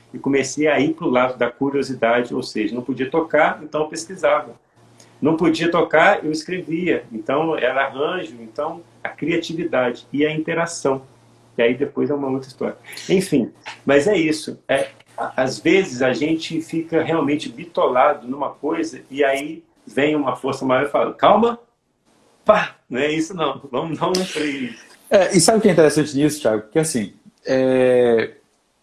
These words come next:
Speaker 2: por exemplo, hoje, né? Hoje como alguém que já toca há alguns anos, há algum tempo, e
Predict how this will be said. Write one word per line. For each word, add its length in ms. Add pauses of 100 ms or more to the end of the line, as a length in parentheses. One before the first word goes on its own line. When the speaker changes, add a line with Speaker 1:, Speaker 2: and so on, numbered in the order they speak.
(1040)
Speaker 2:
por 120
exemplo, 580
hoje, 460
né? 300
Hoje 280
como 240
alguém 240
que 120
já 120
toca 520
há 80
alguns 360
anos, 420 (560)
há 100
algum 220
tempo, 560
e 840